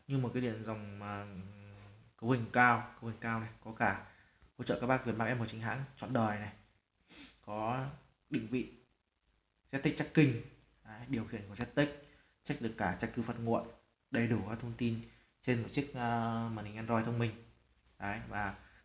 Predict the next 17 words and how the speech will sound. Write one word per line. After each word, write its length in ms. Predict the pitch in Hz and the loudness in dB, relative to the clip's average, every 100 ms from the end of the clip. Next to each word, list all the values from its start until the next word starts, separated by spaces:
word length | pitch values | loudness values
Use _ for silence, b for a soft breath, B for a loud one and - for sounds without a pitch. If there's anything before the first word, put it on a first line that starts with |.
| - | -12
cái 80 | 110 | 0
dòng 160 | 113 | 0
này 160 | 107 101 | 2 -2
thì 100 | 101 | -2
còn 100 | 104 98 | -6 -6
có 140 | 101 | -4
cả 140 | 113 90 | -2 0
xem 220 | 117 113 | 0 0
được 80 | 104 | -2
cả 120 | 87 | -4
cái 100 | 95 | -2
video 320 | 107 113 117 | 2 6 6
chất 120 | 110 117 | 4 0
lượng 280 | 120 95 - - b b b _ _ | -2 -4 -8 -20 b b b _ _
bốn 160 | - 113 | -8 0
K 80 | 117 | 10
nữa. 420 | 143 139 120 123 | 12 12 10 4